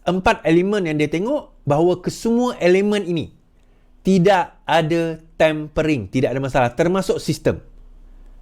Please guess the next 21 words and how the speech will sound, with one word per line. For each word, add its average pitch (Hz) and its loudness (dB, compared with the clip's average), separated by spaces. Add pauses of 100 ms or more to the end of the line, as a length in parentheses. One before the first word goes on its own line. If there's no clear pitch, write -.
(160)
Dia 107 0
kata 143 0
dia 175 2
telah 165 0
melihat 160 0
sistem, 233 -2 (240)
sistem 208 0
pun 190 -6
tak 151 -6
ada 165 -4
masalah, 170 -2 (240)
mereka 165 2
telah 170 2
melihat 180 0
apa 170 -6
yang 190 2
diminta, 180 -2
semuanya 214 -2 (320)
tidak 143 0
ada 127 -2
masalah. 95 -14